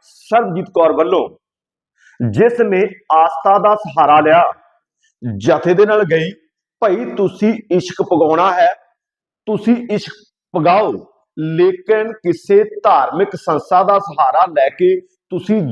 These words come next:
ਜਾਓਗੇ ਤੇ ਤੁਹਾਡਾ ਭੰਡੀ ਪ੍ਰਚਾਰ ਵੀ ਹੋਵੇਗਾ।"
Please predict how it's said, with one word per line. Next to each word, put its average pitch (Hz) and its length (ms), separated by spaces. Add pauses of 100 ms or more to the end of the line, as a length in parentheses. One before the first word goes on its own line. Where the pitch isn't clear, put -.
ਜਾਓਗੇ 185 540 (380)
ਤੇ 202 100
ਤੁਹਾਡਾ 190 640 (160)
ਭੰਡੀ 147 320
ਪ੍ਰਚਾਰ 147 460
ਵੀ 165 100
ਹੋਵੇਗਾ।" 170 480